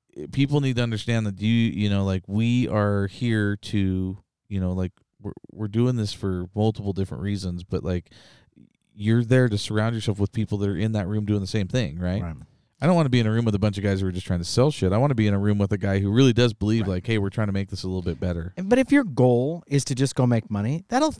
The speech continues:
Speaker 2: that'll vet itself out in,
Speaker 1: Yeah.
Speaker 2: in the market.
Speaker 1: Nope.
Speaker 2: And people will figure it out real fast. That guy's a dick. And all, his only concern is to go make money. And frankly, all those networking things, they self-govern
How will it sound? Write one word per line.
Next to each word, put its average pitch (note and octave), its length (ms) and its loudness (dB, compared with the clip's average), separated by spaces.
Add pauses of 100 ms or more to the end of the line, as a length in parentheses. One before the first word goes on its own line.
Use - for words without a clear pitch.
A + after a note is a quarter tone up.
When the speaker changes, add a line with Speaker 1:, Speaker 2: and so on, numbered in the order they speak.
(140)
Speaker 2:
that'll G3+ 240 2
vet D#3+ 200 6
itself B2 360 0
out A#2 220 -2
in, A#2 180 2 (100)
Speaker 1:
Yeah. F3 120 4
Speaker 2:
in G3+ 80 6
the F3+ 60 6
market. C#3+ 420 4
Speaker 1:
Nope. F2+ 220 -4
Speaker 2:
And D3+ 140 2
people G#3 260 2
will F#3 100 4
figure D#3+ 220 4
it C#3+ 60 6
out C#3 120 6
real C3 100 4
fast. D3 240 2
That G3 120 -2
guy's A#3 180 2
a F#3 80 2
dick. G#3 340 2 (260)
And D#3 120 0
all, F#3+ 220 4
his F#3 260 4 (120)
only A#3 320 6
concern G#3+ 540 2
is D3+ 280 2
to - 160 0
go D3 260 6
make D#3+ 320 2
money. B2+ 360 0 (400)
And E3+ 260 2
frankly, D#3+ 640 4
all D#3 160 6
those F3 260 6
networking D#3+ 640 -2
things, E3+ 240 0
they D#3+ 120 2
self-govern C3+ 1080 2